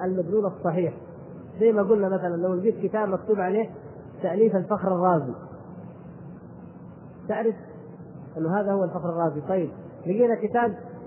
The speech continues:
أو واحد قال وقا-، قال أبو عبد الله ابن الخطيب، نقول: "ها، مين هو؟" هو الفخر الرازي، بس هذا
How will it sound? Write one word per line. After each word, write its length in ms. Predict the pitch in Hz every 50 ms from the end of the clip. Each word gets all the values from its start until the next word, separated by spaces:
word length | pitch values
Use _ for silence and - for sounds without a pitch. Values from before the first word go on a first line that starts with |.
| - -
أو 140 | 175 180 190
واحد 320 | 226 214 175 196 175 175 214
قال 180 | 220 226 208 - - - - - - - -
وقا-، 460 | 160 165 165 170 202 208 - - -
قال 360 | 214 220 226 220 220 220 220 208 - - - - - -
أبو 180 | 185 196 196 208
عبد 240 | 180 190 190 175 175
الله 360 | 196 190 196 220 226 214 151 - - - 226
ابن 220 | 233 202 214 208
الخطيب، 440 | 202 180 - 180 180 - 190 170 143 - - - - - - - - 143
نقول: 180 | 139 147 156 143
"ها، 180 | 143 156 151 117 - - - - - - 143
مين 160 | 185 208 190
هو؟" 280 | 175 175 170 170 175 170 - - - - - - -
هو 180 | 233 262 247
الفخر 280 | 233 - - 233 - 220
الرازي، 360 | 214 214 226 214 196 160 156 - - - - - - - - - -
بس 80 | 185 185 -
هذا 200 | 185 208 226 220